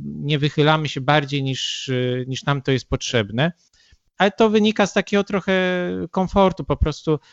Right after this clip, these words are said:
to, co znamy, działa w sumie bardzo dobrze i tak już ten rozwój technologiczny jest tak duży, że m-, właściwie nie mamy tej inspiracji, żeby,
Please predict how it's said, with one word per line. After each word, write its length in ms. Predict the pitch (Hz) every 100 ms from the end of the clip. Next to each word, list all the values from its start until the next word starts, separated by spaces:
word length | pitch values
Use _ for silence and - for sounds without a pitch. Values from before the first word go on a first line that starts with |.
| _ _ -
to, 120 | 185
co 260 | - 180
znamy, 520 | 151 156 165 185 185 147
działa 680 | 131 160 175 175 170 160 147
w 60 |
sumie 340 | - 165 160 143 139 131
bardzo 580 | 131 127 123 139 139 139
dobrze 680 | 123 143 156 160 160 151 147 - - - _
i 100 | -
tak 280 | - 165 -
już 220 | 147 131
ten 200 | - 143
rozwój 380 | 139 156 147 143
technologiczny 720 | - 131 147 139 131 147 139
jest 180 | 139 -
tak 180 | 156 147
duży, 360 | 135 175 165 147
że 120 | 147
m-, 360 | 143 143 147
właściwie 320 | 135 143 - 151
nie 100 | 147
mamy 240 | 151 147
tej 140 | 143
inspiracji, 680 | 143 139 - 131 143 143 139
żeby, 520 | 127 127 123 127 127